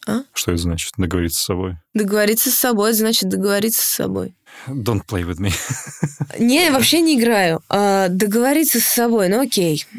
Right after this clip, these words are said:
Speaker 1: Это
Speaker 2: Я хочу понимать, как ты это воспринимаешь. Я знаю, что значит договориться мне со мной.
Speaker 1: Да, договориться с собой для меня —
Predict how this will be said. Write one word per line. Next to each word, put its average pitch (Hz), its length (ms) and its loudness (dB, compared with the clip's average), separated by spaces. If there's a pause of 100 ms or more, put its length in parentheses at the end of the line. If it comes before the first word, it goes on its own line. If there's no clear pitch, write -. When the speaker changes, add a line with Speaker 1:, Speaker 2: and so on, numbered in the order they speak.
(240)
Speaker 1:
Это 277 520 2 (1500)
Speaker 2:
Я 104 140 2
хочу - 240 -2 (100)
понимать, 95 360 0
как - 200 -4
ты 98 140 0
это 82 140 -4
воспринимаешь. 82 680 -4
Я 117 120 0
знаю, 156 180 0
что - 100 -4
значит 107 220 -2
договориться 98 440 -2
мне 107 280 0
со - 260 -2
мной. 98 240 0
Speaker 1:
Да, 240 200 2
договориться 254 680 2
с 226 60 0
собой 233 380 2
для 214 200 2
меня — 185 460 2